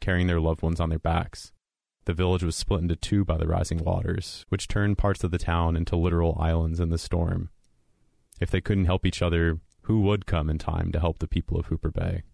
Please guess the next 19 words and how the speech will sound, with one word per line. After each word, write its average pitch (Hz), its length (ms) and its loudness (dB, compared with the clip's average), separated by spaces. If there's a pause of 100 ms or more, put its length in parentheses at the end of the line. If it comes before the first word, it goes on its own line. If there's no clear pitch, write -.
(760)
Emma 87 200 2
Smith, - 480 -2
who 95 80 2
now 85 160 2
works 80 240 -2
for 85 80 0
the 85 60 2
tribal 87 340 0
council, 85 680 0
said - 160 -2
she - 80 0
spent 110 240 -2
most 95 240 0
of 95 80 -2
her 90 100 0
life 80 300 2
in 78 60 -2
Hooper 78 260 -4
Bay. 85 320 -4